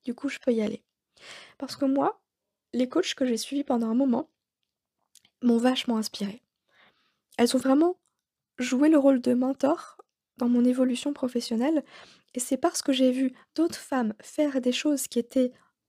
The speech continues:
à mes yeux, impossibles, que ça a commencé à m'ouvrir un champ des possibles et de me dire : « Oh, mais du coup, ça veut dire que, en fait, c'est possible.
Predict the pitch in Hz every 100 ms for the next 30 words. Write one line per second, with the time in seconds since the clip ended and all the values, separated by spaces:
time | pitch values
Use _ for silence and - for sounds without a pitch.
0 | _ - 214 233 285 302 277 233 226 233
1 | - 214 415 392 262 _ _ _ - 277
2 | 320 302 294 311 311 - 320 285 277 370
3 | 359 254 302 285 262 254 - 294 269 254
4 | 262 - _ 320 311 - - _ _ _
5 | _ 240 247 - 339 - _ _ _ _
6 | _ _ - - - 262 247 240 330 -
7 | - 247 - 370 - 381 381 262 - 226